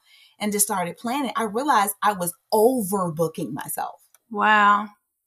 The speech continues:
Speaker 1: So now that's how I'm doing. I'll go, when people say, "How do you balance or the workout?" How, 'cause it's in, it's, it's written. And then you gotta follow it. You can't even just write it down. You gotta
Speaker 2: Right.
Speaker 1: do it. But if you do that, then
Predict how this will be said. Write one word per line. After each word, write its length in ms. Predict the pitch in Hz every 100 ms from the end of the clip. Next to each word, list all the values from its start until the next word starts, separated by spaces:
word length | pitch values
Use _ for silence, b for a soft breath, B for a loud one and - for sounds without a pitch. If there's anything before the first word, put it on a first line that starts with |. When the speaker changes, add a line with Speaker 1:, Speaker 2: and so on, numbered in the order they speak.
| _ _ -
Speaker 1:
So 160 | - 311
now 300 | 269 311 330
that's 260 | 277 330
how 160 | - 311
I'm 120 | 294
doing. 120 | 294 311
I'll 140 | 285
go, 260 | 269 254 262 B B
when 160 | 240 247
people 220 | 294 277
say, 120 | 262
"How 220 | 233 247
do 100 | 254
you 300 | 240 247 240 b b _
balance 800 | 170 220 254 226 190 - - - _ _
or 240 | 208 196 185
the 160 | 202 185
workout?" 460 | 208 233 220 180 -
How, 200 | 185 208 - _ -
'cause 280 | 247 247 190 _ _
it's 260 | 214 208 -
in, 180 | 226 220
it's, 320 | 214 202 - -
it's 200 | 208 -
written. 600 | 165 226 440 - 170 - _ _ _ _
And 140 | 233 294
then 100 | 392
you 60 |
gotta 180 | 339 202
follow 400 | - 240 311 196
it. 80 | 165
You 100 | 226
can't 160 | 262 240
even 120 | 190
just 120 | 175
write 200 | 151 135
it 60 | 123
down. 280 | 165 -
You 60 | 226
gotta 100 | 247
Speaker 2:
Right. 160 | 220 220
Speaker 1:
do 120 | -
it. 40 | - _ _ _ b b b
But 300 | 208 220 208
if 80 | 208
you 120 | 247
do 200 | 233 269
that, 340 | 233 349 480 240
then 280 | 226 233